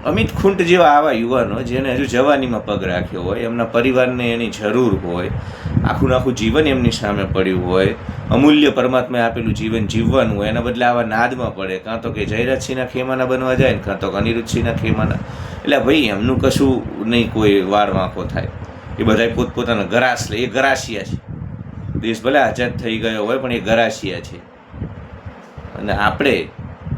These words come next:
આપણે જાનમાં કોઈ જાણે નહીં ને વરનીમાં હું,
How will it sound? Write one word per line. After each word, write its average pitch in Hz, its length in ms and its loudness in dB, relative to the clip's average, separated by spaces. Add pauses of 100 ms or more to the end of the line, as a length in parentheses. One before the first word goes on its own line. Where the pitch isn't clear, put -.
(120)
આપણે 107 540 0 (440)
જાનમાં 113 380 2
કોઈ 113 160 0
જાણે 120 380 0
નહીં 113 220 -2
ને 95 60 -8
વરનીમાં 104 580 0
હું, 117 200 2